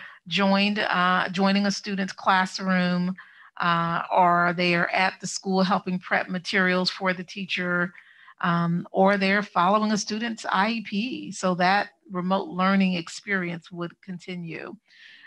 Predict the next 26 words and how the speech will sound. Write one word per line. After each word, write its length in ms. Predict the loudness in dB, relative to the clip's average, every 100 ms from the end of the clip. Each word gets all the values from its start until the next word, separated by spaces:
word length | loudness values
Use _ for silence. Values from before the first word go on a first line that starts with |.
| -14
Related 480 | -8 -2 0 0 -2
to 240 | 0 0
food 360 | -2 0 2 2
service, 560 | 0 -2 -2 -6 -8 -10
if 240 | -10 -10
we 220 | -10 -10 -4
have 360 | 0 0 0
to 440 | -2 2 2 0 -2 -8 -16 -2
move 200 | 0 0
into 260 | -2 -4 -2
a 40 |
remote 500 | 0 2 2 0 -4
setting, 480 | -4 0 0 -2 -6 -14 -8
can 200 | -4 -2
you 120 | -2
share 300 | 0 2 4
what 320 | 4 2 2
that 220 | 2 2 2
would 180 | -2
look 200 | 0 -2
like, 420 | 2 2 2 -2 -2
uh, 280 | 2 2 0
as 220 | -2 -6
it 80 | -10
would 120 | -10
look 140 | -12